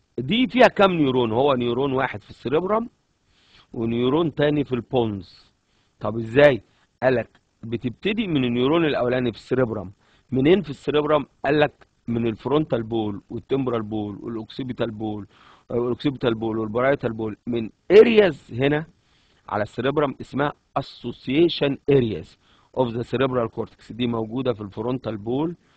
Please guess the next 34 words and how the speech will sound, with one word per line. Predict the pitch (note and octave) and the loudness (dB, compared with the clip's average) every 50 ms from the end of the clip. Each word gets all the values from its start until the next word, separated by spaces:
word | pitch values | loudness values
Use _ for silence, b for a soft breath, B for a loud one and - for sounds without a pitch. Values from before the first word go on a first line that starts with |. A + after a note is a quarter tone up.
| b b b b b b _ _ - | b b b b b b _ _ -8
والتمبرال | A2+ A2+ - _ - B2+ B2+ B2 A#2 A2+ A2+ A2+ G#2+ | -8 -8 -6 _ -2 -2 -2 -2 -2 -4 -6 -6 -8
بول | G#2 G#2 A#2+ B2+ C3+ D3 D#3 E3+ F3+ F3 - - _ _ _ _ _ _ - | -8 -6 -4 -2 0 2 0 0 -2 -4 -8 -18 _ _ _ _ _ _ -12
اللي | G2 G2 F#2+ | -10 -8 -8
هو | G2+ G#2 G#2 G#2 | -6 -6 -6 -6
ده | G2+ B2 C#3 D3 - _ _ _ - | -6 -6 -6 -6 -10 _ _ _ -10
والبرايتال | - A#2 A#2 A#2 A2+ A2+ A2 A2 G#2 G2+ G#2 A#2 A#2 B2+ C3+ C#3 C#3 B2+ A#2+ - - A2+ G#2+ G#2 G#2 G2+ b b b b b b _ | -6 -4 -2 -2 0 0 -2 -2 -4 -2 -2 0 2 4 4 4 4 2 0 0 -2 -2 -2 -4 -6 -10 b b b b b b _
لوب | - B2 C3+ D3 D3+ D#3+ D#3 C3+ A#2+ | -2 2 4 6 6 6 4 2 0
والاوكسيبيتال | A#2+ A#2 A2+ B2 A2 - - - D3 C#3 C3 - A#2 A2 | -4 -6 -6 -8 -10 -8 -6 -4 -4 -2 -4 -4 -2 -2
لوب، | B2 C#3+ C#3+ | 0 0 2
يعني | C#3+ C3 B2 C3 | 2 2 2 2
موجودة | C3+ C#3 C#3+ C#3+ F3 B3+ A3+ B3+ A3+ | 2 2 0 0 0 2 4 4 2
في | - | 2
كل | - - F#3+ F3 | 2 0 2 2
البرين | D#3+ D3 B2+ B2+ C3+ E3+ F#3 E3 - b b b b b b - - | 2 2 2 2 4 4 2 2 -2 b b b b b b -8 -4
الارياز | C3 - D3+ E3+ E3+ E3 D#3 C3 A2+ | 2 4 6 8 8 8 6 4 2
اللي | A#2+ A2 A2 | 0 -2 -2
اسمها | G#2 A2+ B2 C#3 - - A2+ | -2 -2 -2 -2 -2 -4 -6
association | - - G2+ - B2+ C3+ - - A2 - | -8 -12 -12 -8 -6 -6 -4 -6 -6 -8
areas. | - G#2 G2+ F#2+ F2 F#2 _ _ | -8 -10 -10 -10 -12 -14 _ _
فالفايبرز | - A2+ A2 - F3 F3+ F#3+ F3 D#3+ C3 A#2 A2 | -8 -8 -2 2 2 4 4 4 4 2 2 -2
دي | G#2 A2 C#3+ G3 A#3+ B3+ - b b b b b b b b _ _ _ | -4 -4 -4 -4 -4 -6 -10 b b b b b b b b _ _ _
تخرج | - C#3 C3+ - - B2 A#2 G2+ | -4 -4 -4 -2 -4 -8 -8 -8
من | G#2 G#2+ G#2 G#2 | -6 -6 -6 -6
ال | G2+ G2+ - - _ _ _ _ _ _ _ _ _ - B2 | -8 -8 -12 -14 _ _ _ _ _ _ _ _ _ -4 -4
association | C3 - - A2 - - C#3+ C3 - - G#2+ | -4 -4 -6 -12 -6 -4 -4 -2 -2 -4 -6
area | G#2+ - C3+ C3 A2+ - | -4 -2 -2 -2 -4 -6
بتاع، | A2 - - G#2 | -6 -4 -4 -4
بتبتدي | G2 G2+ - A#2 G#2 - E3 F3 D3 C#3 | -4 -6 -8 -10 -4 0 0 2 2 0
من | A#2 A2+ A2 G#2 F#2+ | -2 -2 -4 -6 -8
association | - - A2+ - - D3 C#3 - B2 A2+ - | -10 -12 -10 -6 -6 -4 -4 -4 -4 -4 -4
areas | C3+ B2+ A#2 A2+ G#2+ G2 | -2 -2 0 -2 -2 -4
of | G#2+ G#2+ | -8 -10
the | G2 G2 G2 - G#2+ | -12 -12 -14 -10 -6
cerebral | G#2+ A#2+ A2+ A2+ A2 G#2 | -6 -4 -4 -4 -6 -6